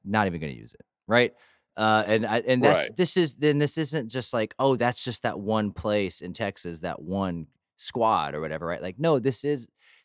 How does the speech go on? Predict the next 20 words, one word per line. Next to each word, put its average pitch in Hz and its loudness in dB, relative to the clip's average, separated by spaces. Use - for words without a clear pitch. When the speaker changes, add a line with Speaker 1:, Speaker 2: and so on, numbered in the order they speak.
Speaker 1:
this 139 0
is 143 2
a 123 -2
systemic 104 -4
wide 85 -2
thing. 65 -8
Like, 90 -4
if, 120 2
if 127 -2
not 143 4
for 139 -10
the 123 2
whole 127 4
nation, 123 0
which 101 -4
I 113 0
believe 101 -2
that 92 -4
it 90 -6
is, 123 0